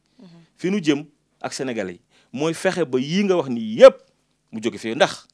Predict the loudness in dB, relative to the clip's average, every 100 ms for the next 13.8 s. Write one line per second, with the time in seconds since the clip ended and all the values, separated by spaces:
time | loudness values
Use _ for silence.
0 | _ _ _ _ _ _ _ _ _ 0
1 | 0 0 -4 -4 -2 -2 -2 -4 -4 -4
2 | -4 -4 -6 -6 -8 -6 -4 -2 -2 -2
3 | -4 -4 -6 -6 -4 -4 -6 -10 -18 _
4 | _ _ _ _ _ _ _ 0 0 0
5 | -4 -4 -4 -2 0 0 -2 -4 -8 _
6 | _ _ _ _ _ _ _ _ _ _
7 | _ _ _ _ _ -2 0 0 4 4
8 | 6 2 -4 _ _ -8 -4 -2 0 -2
9 | -2 -6 -8 _ _ _ _ _ -10 -10
10 | -12 -20 _ _ _ _ _ _ -14 -14
11 | -14 -14 -14 -14 -16 -16 -16 -16 -16 -18
12 | -20 -20 _ -20 -20 -20 _ _ _ _
13 | 2 2 2 4 4 4 0